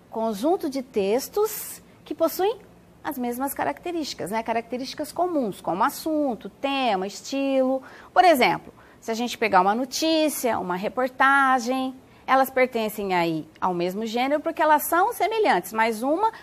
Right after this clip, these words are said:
difere da outra em alguns, em algumas, em alguns aspectos.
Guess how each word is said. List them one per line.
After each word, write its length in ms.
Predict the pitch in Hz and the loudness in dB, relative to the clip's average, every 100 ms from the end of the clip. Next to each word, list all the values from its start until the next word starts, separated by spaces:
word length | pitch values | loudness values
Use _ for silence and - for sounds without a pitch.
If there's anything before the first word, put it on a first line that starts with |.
| - | -6
difere 580 | 269 359 277 226 202 214 | -4 0 6 6 6 8
da 160 | 247 | 8
outra 320 | 247 269 302 330 | 10 8 6 2
em 80 | |
alguns, 520 | 302 277 277 294 - - - - | 2 2 0 -4 -6 -14 -14 -4
em 60 | |
algumas, 480 | 262 262 277 - - - _ - - - | -2 0 -2 -4 -10 -16 _ -20 -20 -4
em 60 | 185 | -2
alguns 260 | 214 247 | -2 0
aspectos. 760 | 302 - 214 - - - - | 0 2 2 2 -12 -14 -12